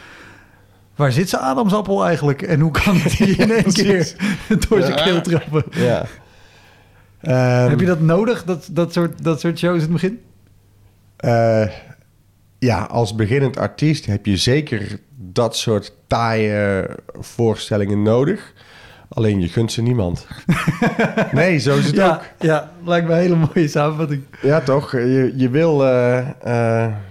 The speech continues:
Speaker 2: ja, niemand wil, wil dat. Nee.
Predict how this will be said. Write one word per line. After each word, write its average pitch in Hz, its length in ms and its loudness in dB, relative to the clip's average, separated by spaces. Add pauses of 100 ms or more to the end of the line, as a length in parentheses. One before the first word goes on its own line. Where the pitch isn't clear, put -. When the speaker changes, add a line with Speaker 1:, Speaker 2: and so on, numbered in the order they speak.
(280)
Speaker 2:
ja, 120 140 -4
niemand 127 460 2
wil, 113 480 -2
wil 156 260 0
dat. - 480 -6 (1120)
Nee. 104 440 -2